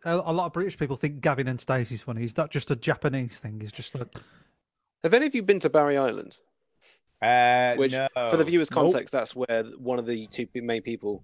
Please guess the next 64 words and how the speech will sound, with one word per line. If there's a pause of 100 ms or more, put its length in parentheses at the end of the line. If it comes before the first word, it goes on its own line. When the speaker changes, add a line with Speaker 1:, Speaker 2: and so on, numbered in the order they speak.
(100)
Speaker 2:
the
Stacey
of
Gavin
and
Stacey,
is
from. (380)
They
still
have
Gavin
and
Stacey
merch (260)
everywhere.
It's
Speaker 3:
Well,
Speaker 2:
like
Speaker 3:
of
Speaker 2:
walking
through
a
Speaker 3:
course
Speaker 2:
weird
Speaker 3:
they
Speaker 2:
ghost
Speaker 3:
do.
Speaker 4:
That's
their
Speaker 2:
town.
Speaker 3:
What
is
the
claim
Speaker 4:
homegrown
Speaker 3:
to
Speaker 4:
thing. (180)
It's
Speaker 3:
fame?
Speaker 4:
like
To
Kill
a
Mockingbird
Speaker 3:
Yeah.
Speaker 4:
in
Monroe.
Speaker 2:
I
know. (580)
It
just
feels
a
bit
depressing
seeing,
seeing, (320)
seeing,
you
know,
photos
of
actors